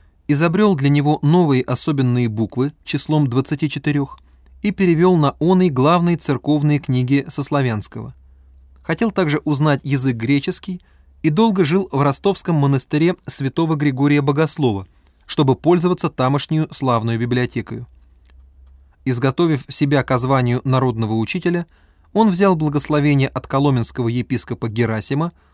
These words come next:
наместника митрополии, и великокняжеские грамоты для своей безопасности. Отправился в Пермь и начал проповедовать Бога истинного людям грубым, невеждам, но добродушным.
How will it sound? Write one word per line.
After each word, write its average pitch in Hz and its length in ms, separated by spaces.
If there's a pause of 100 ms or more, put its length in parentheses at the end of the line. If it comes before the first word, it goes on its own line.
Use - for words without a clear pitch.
(120)
наместника 151 560
митрополии, 151 720 (260)
и 233 220
великокняжеские 143 880
грамоты 113 500 (140)
для 127 120
своей 123 300
безопасности. 127 800 (800)
Отправился 156 640
в - 80
Пермь 180 340 (420)
и 147 100
начал 226 360
проповедовать 135 720
Бога 127 360
истинного 180 640 (220)
людям 185 360
грубым, 214 500 (140)
невеждам, 165 640 (180)
но 220 220
добродушным. 120 720